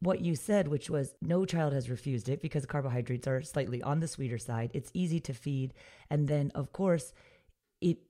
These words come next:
fills you up as high carbohydrate foods will.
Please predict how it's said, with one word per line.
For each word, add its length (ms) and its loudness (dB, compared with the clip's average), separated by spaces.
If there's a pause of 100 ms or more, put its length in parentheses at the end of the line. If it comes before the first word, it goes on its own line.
fills 420 4
you 200 4
up 280 0
as 380 -2 (380)
high 160 0
carbohydrate 640 0
foods 320 -6
will. 400 2